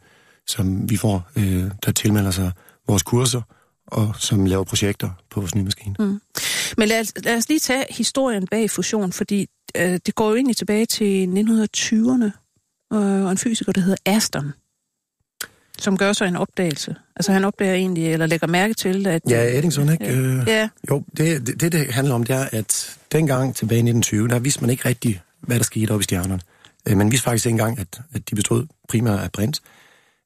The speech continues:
Speaker 1: Øhm, og det, han så f-, foreslår faktisk, og det var faktisk meget bemærkelsesværdigt, fordi på det tidspunkt havde han stort set ikke, øh, baggrunden for at forstå det, men han foreslog simpelthen, at, at det, der kunne holde, øhm,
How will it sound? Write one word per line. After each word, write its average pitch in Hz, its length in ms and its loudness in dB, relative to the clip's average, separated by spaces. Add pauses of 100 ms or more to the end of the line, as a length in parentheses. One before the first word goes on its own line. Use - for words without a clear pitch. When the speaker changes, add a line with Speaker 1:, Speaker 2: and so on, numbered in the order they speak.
Speaker 1:
Øhm, 113 400 2 (340)
og 123 160 -4
det, 175 120 2
han 156 120 4
så 151 140 0
f-, - 480 -14
foreslår 131 340 -2
faktisk, 110 460 -4
og 110 60 -6
det 113 80 2
var 107 80 0
faktisk 110 320 -2
meget 110 220 0
bemærkelsesværdigt, 107 680 0
fordi 104 220 0 (200)
på - 60 -4
det 107 120 0
tidspunkt 120 400 0
havde 113 140 2
han 117 120 2
stort 117 260 0
set 107 100 0
ikke, 104 220 -4 (560)
øh, 101 60 -4
baggrunden 120 360 0
for 101 340 -2 (200)
at 113 60 -4
forstå - 280 0
det, 120 120 -2
men 107 140 2 (320)
han 120 140 0
foreslog 147 320 0
simpelthen, 135 360 2
at, - 300 -2 (720)
at - 180 -4
det, 151 120 2
der 156 80 2
kunne 120 260 -2
holde, 101 300 0 (580)
øhm, 98 520 -4